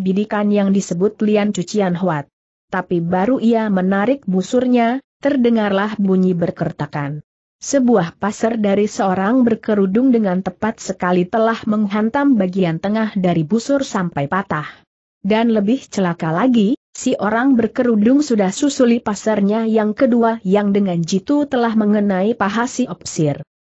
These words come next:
Kontan si opsir itu terjungkal. "Suheng, lekas lari!" teriak orang berkerudung itu. Melihat kejadian itu, marah Anting Wan bukan kepalang.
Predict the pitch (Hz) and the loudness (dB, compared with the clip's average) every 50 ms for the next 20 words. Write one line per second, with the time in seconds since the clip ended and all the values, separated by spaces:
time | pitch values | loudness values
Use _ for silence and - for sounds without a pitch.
0 | _ _ _ _ - 254 254 254 254 285 285 294 277 - - 226 226 - - 180 | _ _ _ _ -2 0 0 2 2 2 2 0 0 0 -4 -4 -4 -4 -6 -8
1 | - - - 220 202 196 - 220 226 226 - 254 254 254 - 240 226 208 180 185 | -8 -4 0 0 0 0 0 -2 -2 -2 0 -2 -2 0 -2 -2 -2 -2 -2 0
2 | 190 208 202 - 156 147 147 151 - _ _ _ _ _ _ _ - - - - | 0 0 -2 -2 -6 -4 -6 -8 -10 _ _ _ _ _ _ _ -16 -6 -2 -2
3 | 233 196 202 202 202 208 214 226 - _ _ _ 214 220 226 226 - 226 247 262 | 0 0 0 0 0 -2 -4 -6 -10 _ _ _ -2 -2 -2 -2 -2 -4 -4 -4
4 | - - 226 214 196 190 190 233 240 - 226 226 233 247 254 247 226 220 - - | -4 -4 -2 -2 0 0 0 -2 -2 0 0 0 2 4 4 2 2 0 -2 -2
5 | - 196 196 196 247 262 247 233 226 214 - - 214 202 196 185 165 156 156 98 | -2 0 0 2 2 2 2 2 0 -2 -2 -2 0 0 2 2 2 0 0 -2
6 | - 202 196 - 170 151 143 147 - _ _ _ _ _ _ _ _ 208 214 214 | -4 -4 -4 -2 -4 -4 -4 -6 -10 _ _ _ _ _ _ _ _ 2 2 4
7 | 208 226 262 269 - - - 185 165 185 175 170 180 202 226 233 233 - 208 202 | 4 2 0 -2 -6 -6 -6 -2 -2 0 -2 0 0 0 0 0 0 -2 -4 -2
8 | - 208 226 262 - - _ _ _ 185 180 175 196 262 269 262 - 220 220 220 | -2 -2 -2 -2 -6 -10 _ _ _ -2 0 0 0 -2 -2 -2 -2 -2 -2 -2
9 | 214 - 214 196 180 180 180 175 180 175 170 160 185 214 254 - - 208 208 208 | 0 0 -2 0 0 0 0 0 0 -2 0 0 0 0 0 -2 -4 -2 -2 -2
10 | 208 - 202 - 202 190 190 185 160 143 135 135 143 | -2 -4 -4 -4 -2 -2 0 0 -2 -2 -4 -8 -10